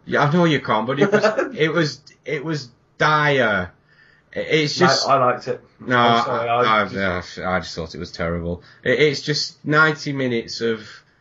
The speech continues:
Speaker 1: basically jokes about how Daddy turns up in the middle of some huge rescue attempt, and then he spends the rest of the film moaning about how old he is and e-, et cetera, et cetera. It, it, this,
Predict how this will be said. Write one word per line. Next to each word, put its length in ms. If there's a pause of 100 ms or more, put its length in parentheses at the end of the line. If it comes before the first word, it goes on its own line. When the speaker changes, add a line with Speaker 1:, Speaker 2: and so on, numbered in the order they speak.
(520)
Speaker 1:
basically 840 (920)
jokes 440
about 340
how 460 (720)
Daddy 320
turns 420
up 160
in 120
the 80
middle 260
of 120
some 400
huge 340
rescue 440
attempt, 460
and 180 (380)
then 160
he 100
spends 520
the 140
rest 260
of 60
the 100
film 360
moaning 320
about 320
how 200
old 320
he 160
is 200
and 260 (680)
e-, 40
et 340
cetera, 400
et 80
cetera. 300
It, 160
it, 80
this, 360